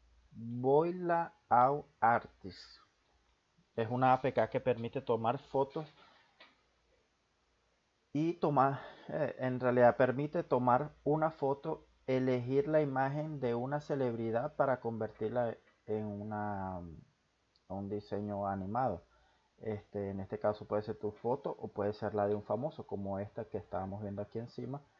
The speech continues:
de Cristiano Ronaldo. Eh,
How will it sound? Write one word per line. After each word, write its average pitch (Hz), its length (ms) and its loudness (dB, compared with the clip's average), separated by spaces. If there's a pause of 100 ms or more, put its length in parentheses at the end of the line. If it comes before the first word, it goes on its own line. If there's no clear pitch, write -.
(240)
de 110 140 -4
Cristiano 90 500 -8
Ronaldo. 87 520 -6 (1700)
Eh, 113 680 2